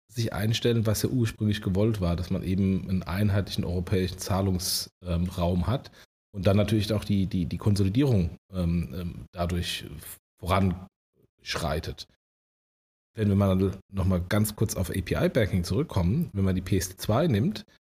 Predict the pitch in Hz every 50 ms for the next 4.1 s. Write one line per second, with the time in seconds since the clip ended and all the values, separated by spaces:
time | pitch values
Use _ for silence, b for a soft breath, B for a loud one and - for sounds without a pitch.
0 | _ _ _ _ - - - 104 98 101 110 - - 113 - - - 69 90 107
1 | 127 123 123 - - 110 107 107 - - 107 98 98 101 92 - 95 90 95 107
2 | 113 117 117 110 110 110 117 120 117 110 101 107 101 101 95 - - 101 95 -
3 | - 117 107 104 98 92 90 90 92 90 - 90 92 98 113 123 117 120 123 127
4 | 131